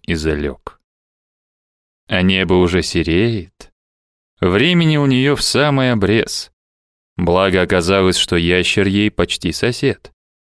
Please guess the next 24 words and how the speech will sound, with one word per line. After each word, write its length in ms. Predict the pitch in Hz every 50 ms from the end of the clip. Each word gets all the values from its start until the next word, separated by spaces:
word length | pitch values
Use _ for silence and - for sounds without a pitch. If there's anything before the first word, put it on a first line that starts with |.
| _ _ -
Понеслась 480 | - 110 127 147 143 - 170 170 - -
она 200 | 143 135 127 113
домой, 560 | 117 107 104 101 101 95 85 76 73 - _ _ _ -
забор 440 | 90 85 95 90 90 131 147 139
перемахнула 880 | - - 117 117 110 110 98 - - 98 98 95 87 78 71 69 - _ _ _ _ _
и 120 | - 127
на 80 | 120 95
чердак. 580 | 78 - - 82 76 - - - - - - _ _ _ _ _ _ _ _ _ _ _ _ _ _ _ _ _ _ _ _ -
Гирьку 480 | 107 104 123 175 196 185 175 - 165
на 100 | 160 151
цепочке 540 | - - 139 - - 139 131 - - 110 98
бросила, 720 | 78 87 90 131 160 151 - 139 131 131 127 117 104 - - _ _ _
теперь 360 | - - 92 - - 92 85 87
оружие 340 | 82 90 95 87 87 85
другое 420 | 80 76 76 78 73 87 107 113 107
надо, 380 | 92 82 76 69 67 64 - _ _ _ _ _ _ _ _ _ _ -
мощнее. 760 | - 82 78 - - - - 80 80 87 85 76 67 - _ _ _ _ _ _ _ _ _ _ _ _ -
Вот 400 | - 92 104 143 180 185 180 175
ржавая 680 | 160 147 131 110 104 120 147 160 156 147 143 143 139
цепь 420 | 139 - - 143 135 104 - - -
в 60 | 90
углу 320 | 95 92 90 90 85 80
под 180 | - - 87 85
ящиками. 640 | 85 80 73 - - - - - - - - -